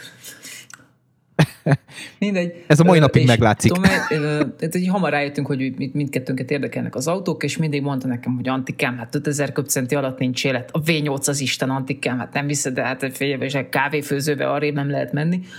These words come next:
Speaker 2: Aztán egyszer lett egy ilyen kis, kis Mazda Roadsterem, egy hatos száz lóerős, olyan, mint egy Suzuki, csak lassabb és rozsdásabb.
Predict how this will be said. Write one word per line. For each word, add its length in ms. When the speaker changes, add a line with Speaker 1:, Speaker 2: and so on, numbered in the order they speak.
Speaker 2:
Aztán 200
egyszer 240
lett 220
egy 140
ilyen 160
kis, 380
kis 180
Mazda 520
Roadsterem, 720
egy 200
hatos 260
száz 320
lóerős, 480
olyan, 200
mint 200
egy 80
Suzuki, 320
csak 160
lassabb 360
és 160
rozsdásabb. 640